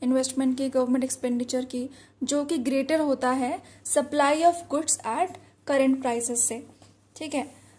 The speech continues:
तो आपने बस ये याद रखना है, जहाँ पे increase in money supply हो रहा है तो फिर इससे क्या होगा? डिमांड साइड इन्फ्लेशन। अभी बात करते हैं स्टैगफ्लेश-, स्टैगफ्लेशन की। तो इसमें जैसे आपको दिख रहा होगा स्टैग-, स्टैगनेंट मतलब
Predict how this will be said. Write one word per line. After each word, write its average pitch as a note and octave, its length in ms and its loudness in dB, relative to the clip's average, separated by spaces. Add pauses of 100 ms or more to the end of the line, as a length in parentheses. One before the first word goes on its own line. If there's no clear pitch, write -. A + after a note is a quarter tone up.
(140)
तो C#4 60 2
आपने C#4+ 220 4
बस D#4 160 2
ये D#4 100 2
याद D4 220 2
रखना C#4 160 -2
है, D4+ 60 -2
जहाँ D4 160 -2
पे D4 160 -2
increase C#4+ 300 0
in D4 80 2
money C#4 220 4
supply C4+ 400 0
हो C4 140 2
रहा B3+ 300 0
है C4+ 560 -4 (460)
तो B3 100 -2
फिर C4+ 240 -4
इससे C#4 260 0
क्या C#4 140 0
होगा? C4+ 220 0
डिमांड B3 320 0
साइड C4 140 -4
इन्फ्लेशन। A#3 600 -6 (400)
अभी C#4+ 160 -2
बात C#4 240 0
करते C4+ 240 -4
हैं F4 80 -4
स्टैगफ्लेश-, C4 680 -2 (120)
स्टैगफ्लेशन B3 680 -4
की। A#3 120 -10 (720)
तो B3 60 -6
इसमें C4 280 -2
जैसे C#4+ 200 -2
आपको D4 200 -6
दिख C4 160 -6
रहा C4 100 0
होगा B3+ 160 -2
स्टैग-, A#3+ 500 -4
स्टैगनेंट C4 420 -2
मतलब C#4 340 -2